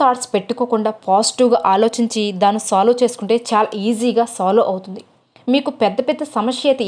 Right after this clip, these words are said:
ఏమీ లేదండి, కాబట్టి మీకు చాలా ఈజీగా సెట్ అయిపోతుంది. ఇంకా ఫ్యామిలీలో కూడా మీరు కాస్త సమయాన్ని కేటాయిస్తే సరిపోతుందండి. మీరు మీ తల్లిదండ్రులతో కానీ,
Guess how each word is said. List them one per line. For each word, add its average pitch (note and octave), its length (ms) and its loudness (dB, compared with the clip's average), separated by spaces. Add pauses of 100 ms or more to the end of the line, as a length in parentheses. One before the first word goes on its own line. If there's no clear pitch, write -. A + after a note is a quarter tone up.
(120)
ఏమీ A#3 180 0
లేదండి, G3 400 -4 (340)
కాబట్టి G3 460 -4 (360)
మీకు E4+ 220 0
చాలా C4+ 320 0 (100)
ఈజీగా C#4 400 0
సెట్ A#3 320 -6
అయిపోతుంది. G#3 420 -6 (800)
ఇంకా A#3+ 180 4
ఫ్యామిలీలో A#3 680 2
కూడా A3+ 300 2
మీరు C4 320 -2 (140)
కాస్త D4 400 -2 (120)
సమయాన్ని D#4+ 440 2
కేటాయిస్తే A3+ 460 0
సరిపోతుందండి. G#3 680 -6 (540)
మీరు F4 340 2
మీ C4+ 140 2 (140)
తల్లిదండ్రులతో D4 600 2
కానీ, G#3 340 -2